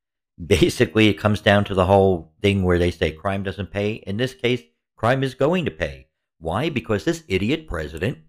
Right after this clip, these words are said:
and his administration wants to pay all these illegals who were separated. Either they were separated from their families or they were sent back home and, and such.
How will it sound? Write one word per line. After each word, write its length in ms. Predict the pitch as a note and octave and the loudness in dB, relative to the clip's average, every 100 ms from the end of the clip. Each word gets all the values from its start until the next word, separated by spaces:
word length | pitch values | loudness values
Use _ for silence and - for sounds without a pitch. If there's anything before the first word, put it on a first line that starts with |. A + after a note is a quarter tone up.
| _ _ _ - | _ _ _ -4
and 140 | G2 | -4
his 200 | F2 F#2+ | -2 -4
administration 880 | B2+ A#2+ B2 C#3+ F#2 E2+ - G#2 A#2 _ _ _ _ | -2 0 -2 0 0 0 0 -2 -4 _ _ _ _
wants 400 | F#2 F#2 G2+ A2+ | -10 -4 -2 -2
to 80 | - | -4
pay 420 | A2+ C3+ D3 B2 - | -2 2 2 2 2
all 200 | B2+ A2+ | 2 2
these 260 | D#3+ D#3 - | 0 -4 -2
illegals 760 | A2+ A2 A#2+ F#3+ D#3+ G#2+ G#2+ - _ _ | 0 2 2 0 2 2 0 -6 _ _
who 180 | D#3 | 2
were 180 | C#3+ B2+ | 4 2
separated. 880 | A#2 - D3+ D#3 C#3 A2+ A2 C#3+ - _ _ _ _ _ _ | -2 -2 -2 2 2 4 4 2 -2 _ _ _ _ _ _
Either 400 | B2+ A#2+ A2+ G#2 | 2 2 4 2
they 160 | G2+ G2 | 2 0
were 80 | F#2 | 0
separated 520 | - A#2+ B2 A2 G#2 | 0 0 2 0 0
from 160 | - F#2+ | -2 -2
their 120 | E2+ | -2
families 760 | - A#2+ C3+ D3 E3+ F#3 - _ _ _ _ _ | 0 0 0 -2 -4 -6 -10 _ _ _ _ _
or 300 | G#2+ G#2 G2+ | 2 6 6
they 260 | F#2 E2+ F2 | 4 0 -2
were 240 | D2+ D2+ | -4 -8
sent 340 | - G#2+ F#2+ | -4 -2 -2
back 280 | - D#2 D#2 | -4 -6 -4
home 340 | - A#2+ B2+ B2 | 0 2 2 -2
and, 140 | A2+ | -4
and 180 | G2 G2 | -4 -4
such. 480 | - G#2+ C3 - | 0 2 2 -4